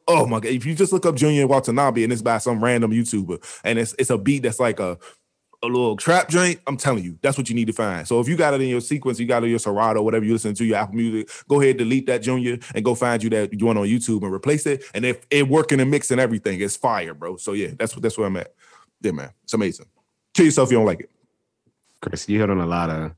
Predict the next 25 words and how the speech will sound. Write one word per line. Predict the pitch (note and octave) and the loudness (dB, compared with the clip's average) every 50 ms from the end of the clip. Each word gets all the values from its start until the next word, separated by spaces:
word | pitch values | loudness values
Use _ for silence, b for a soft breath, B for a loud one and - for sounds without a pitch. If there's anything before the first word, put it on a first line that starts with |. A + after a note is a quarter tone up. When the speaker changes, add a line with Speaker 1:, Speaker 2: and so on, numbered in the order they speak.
| _ - | _ -6
Speaker 2:
really | F2 E2+ E2 E2 | -4 -4 -2 -2
great | D2+ E2+ D#2+ C#2 - | -2 -4 -4 -6 -6
points. | - F#2 F2 E2 D#2+ - - | -6 -6 -6 -6 -6 -6 -4
And | G2+ | -4
I | F#2+ | -4
feel | - - C3 B2 | -2 0 0 2
like, | A#2+ A#2 A2+ G#2+ G2 - - - _ _ b b b b b b b b b - | 2 2 2 0 -2 -4 -10 -20 _ _ b b b b b b b b b -4
not | A2 A2+ A2+ | -2 -2 -2
to | - | -2
say | - - A2 | -2 0 0
that | G#2 F#2+ | 0 0
these | G#2+ A2 G2+ F#2+ | 0 0 0 0
are | F#2 | 0
even, | F2+ F#2+ G2+ G2+ E2+ F#2 F2+ F2 | 2 2 2 2 2 0 0 -2
but | F2 G2 E2+ | -2 -2 -4
the | F2 | -2
same | - A2 G#2 G2 F2 | -2 0 0 0 0
energy | F2 G#2+ G#2+ G#2 F2+ D#2 F#2 F2+ | 0 0 0 0 0 -2 -4 -4
that | D2+ E2+ E2 | -4 -4 -4
I | E2+ D#2 | -4 -4
had | D#2+ E2 E2 D#2 D2+ C#2+ C2+ C#2 - | -4 -4 -4 -4 -6 -6 -8 -10 -10
for | - F2+ | -8 -6
the | D#2+ D#2 | -6 -4
Tyler | - - G2 F#2 F#2 F2+ | -2 -2 0 0 2 2
album, | F2+ F#2+ G#2 G2+ G#2 G2+ G#2 | 2 2 2 2 0 -2 -4